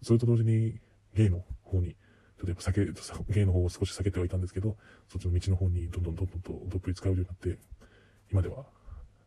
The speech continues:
彼氏ができましたね。やっぱりその、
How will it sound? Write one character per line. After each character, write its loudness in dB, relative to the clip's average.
彼 2
氏 -8
が -20
で -18
き -8
ま -8
し -16
た -8
ね。 -12
や 0
っ -8
ぱ -4
り -4
そ -6
の、 -2